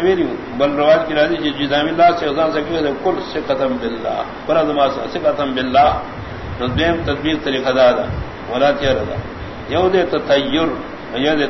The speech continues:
تیرہ۔ تطیر چاہتا خیال سید، یا خود انسان پہ اختیار کی نہیں ہوئی۔ دا غیر فی منک اللہ۔ تیرہ چاہ خیال سید راشی و پاگی عمل ہو، کہ عمل بالخیال سید ہو۔ تیرہ مان سو؟ عمل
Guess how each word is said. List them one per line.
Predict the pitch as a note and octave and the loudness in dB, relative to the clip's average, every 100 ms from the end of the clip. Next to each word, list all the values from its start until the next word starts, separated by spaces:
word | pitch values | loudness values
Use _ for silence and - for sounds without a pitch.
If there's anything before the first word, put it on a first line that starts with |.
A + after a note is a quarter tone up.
| B2 | 0
تیرہ۔ | B2+ C#3+ - - - - | 0 2 -2 -6 -12 -8
تطیر | C#3 C3+ D3+ F#3+ F3 | -4 2 2 4 4
چاہتا | D#3 D3+ - - - | 4 4 0 -6 -4
خیال | C#3 C3+ C#3 C3+ | 4 6 6 2
سید، | C#3+ D3+ D#3+ | 2 2 2
یا | C3+ | 2
خود | D3+ E3 | 2 2
انسان | D3+ - D#3+ D#3 | -2 2 2 2
پہ | C#3+ | -2
اختیار | - E3+ E3 | 0 0 0
کی | D3 | -2
نہیں | B2+ | -2
ہوئی۔ | - - - - - - - - - A2+ | -4 -8 -12 -14 -14 -14 -14 -14 -12 2
دا | C3+ | 4
غیر | D#3+ F3+ E3+ | 4 2 0
فی | |
منک | D#3 F3+ G3 | 0 0 -2
اللہ۔ | A#2+ A2 - - - - - - - | -4 -4 -6 -12 -14 -14 -14 -14 -6
تیرہ | B2+ C#3 C#3+ F3+ F#3 | -2 0 6 6 6
چاہ | E3 D3+ | 4 4
خیال | D3+ C#3+ | 4 2
سید | C#3 D#3 F3+ E3+ | 0 0 2 6
راشی | F3+ E3+ | 4 4
و | E3 | 2
پاگی | C#3+ D3 | 2 4
عمل | D3 C#3+ D3 C3+ | 4 4 2 0
ہو، | C3 | 0
کہ | |
عمل | C3+ C#3+ F3+ F#3 | 2 4 4 2
بالخیال | D#3+ C#3+ C3 C#3+ C3+ | 0 -2 4 4 4
سید | B2 B2+ B2+ A#2+ | 0 0 0 0
ہو۔ | A2+ G#2 G#2 | -2 -6 -6
تیرہ | C#3 D#3 | 0 0
مان | D#3+ D3 | 0 -2
سو؟ | F#3 F3+ - - - - A#2+ | -6 -8 -12 -14 -14 -6 2
عمل | C3+ D3+ | 4 4